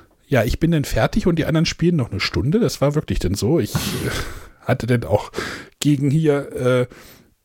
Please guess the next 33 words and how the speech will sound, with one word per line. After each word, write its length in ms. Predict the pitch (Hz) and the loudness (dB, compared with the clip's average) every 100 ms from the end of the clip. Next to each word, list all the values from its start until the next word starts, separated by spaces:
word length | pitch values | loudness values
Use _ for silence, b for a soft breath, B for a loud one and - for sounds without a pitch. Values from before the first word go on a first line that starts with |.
| _ 349 | _ -12
den, 340 | 139 131 120 | 0 2 2
den 320 | 117 117 113 117 | 2 0 0 0
Götting 400 | 127 - 151 143 | 0 2 0 0
René, 460 | 143 139 139 143 147 | 0 0 2 0 -2
äh, 320 | - - - | -6 -8 -8
und 380 | - 131 131 - - | 0 0 0 -4 -6
Matthias 720 | 135 139 - 156 170 175 170 | 0 0 2 2 4 2 0
und, 380 | - 139 139 - | -4 -2 -2 -6
äh, 200 | - 135 | -4 -4
die 260 | 127 135 131 | -2 -2 0
alles 260 | 123 - - | 0 -2 0
alle 220 | 151 160 | 0 2
komplett 360 | - 143 151 139 | 2 2 2 2
durchdacht 480 | - 135 - - | 2 2 0 0
haben 240 | 117 120 131 | 0 2 0
und 120 | 110 | -4
ich 140 | 120 | -2
mir 80 | 135 | 0
nur 120 | 120 | 2
gedacht 300 | 113 120 - 127 | 2 0 0 0
habe 140 | 117 | 0
so, 180 | 113 110 B B B B B B B - | 0 -4 B B B B B B B -16
„Ah, 180 | - | -2
die 140 | - 123 | 0 2
Bratwurst 500 | - 113 - 135 - | 2 0 0 0 2
und 120 | 123 | 0
Grillen 300 | - 123 143 | 2 0 0
liegt 120 | 131 | -4
grad 240 | - 131 - | -2 0 0
doch 140 | 160 | 0
schwer 340 | - 110 113 101 | 0 2 2 2
im 140 | 107 | 2
Magen.“ 440 | 104 107 135 156 | 2 2 0 0